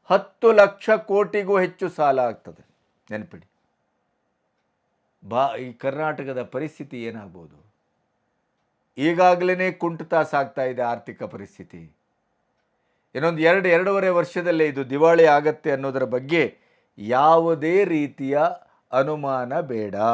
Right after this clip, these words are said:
ಪ್ರತಿ ವರ್ಷ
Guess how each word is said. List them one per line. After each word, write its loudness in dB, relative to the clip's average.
ಪ್ರತಿ -2
ವರ್ಷ -4